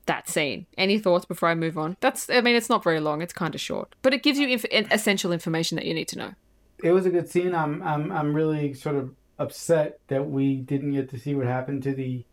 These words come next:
Speaker 2: eighty-eight guy, but actually, um, I was just, I was just having a thought while you were speaking. Perhaps the
Speaker 1: Mm.
Speaker 2: eighty-eight guy is a reference to,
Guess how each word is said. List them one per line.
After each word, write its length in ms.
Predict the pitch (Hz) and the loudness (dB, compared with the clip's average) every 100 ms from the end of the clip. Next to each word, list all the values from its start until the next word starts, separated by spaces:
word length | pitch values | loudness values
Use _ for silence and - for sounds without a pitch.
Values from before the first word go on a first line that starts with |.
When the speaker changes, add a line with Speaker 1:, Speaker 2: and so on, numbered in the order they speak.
| _ - - _ _ _ - | _ -20 -20 _ _ _ 0
Speaker 2:
eighty-eight 480 | 147 139 156 165 | 2 4 6 6
guy, 260 | 190 190 196 | 4 2 2
but 220 | 165 190 | 2 0
actually, 640 | 233 220 254 - 247 208 202 | 2 2 2 -2 -2 0 -2
um, 540 | - 170 180 180 180 220 | -6 -2 0 0 -4 -4
I 140 | 160 170 | 0 2
was 220 | 170 170 | 2 2
just, 320 | 196 185 - | 0 -2 -6
I 100 | 170 | 0
was 160 | 160 151 | 0 0
just 200 | 175 180 | -2 0
having 240 | 175 165 | -2 -2
a 60 | 139 | -4
thought 360 | - 143 135 | 0 0 -2
while 160 | 131 127 | -2 -2
you 140 | 131 | 0
were 80 | 123 | -2
speaking. 560 | 120 - 131 123 127 131 _ _ - - - - _ _ _ | -4 -4 -4 -4 -8 -10 _ _ -20 -20 -20 -20 _ _ _
Perhaps 380 | 220 240 392 359 | 4 6 4 4
the 80 | 320 | 6
Speaker 1:
Mm. 80 | |
Speaker 2:
eighty-eight 520 | 254 247 240 240 254 254 | 8 8 10 10 10 8
guy 220 | 208 196 | 4 6
is 140 | 175 | 4
a 100 | 185 | 2
reference 640 | 170 175 214 208 233 220 - | 0 4 4 4 0 0 0
to, 760 | 214 196 180 170 165 160 - | 4 8 8 6 0 -4 -8